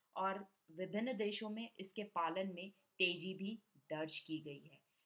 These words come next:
तिलापिया की कुल सत्तर किस्में पूरे विश्व में पाई जाती हैं, जिनमें से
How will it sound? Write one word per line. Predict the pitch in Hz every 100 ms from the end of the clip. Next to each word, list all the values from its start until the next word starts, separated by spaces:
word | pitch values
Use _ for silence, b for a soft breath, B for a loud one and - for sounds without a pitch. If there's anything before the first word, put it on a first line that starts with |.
| _ -
तिलापिया | 208 214 214 277 302
की | 302 247
कुल | - 214 190 220 - _ -
सत्तर | - 208 208 - 277
किस्में | 262 196 - 165 175
पूरे | 196 - 175 190 214 214
विश्व | 185 196 202 180
में | 156 151 - _ _ -
पाई | 165 160
जाती | 175 151 - 151 160
हैं, | 214 - _ -
जिनमें | 156 202 233 262 277
से | 156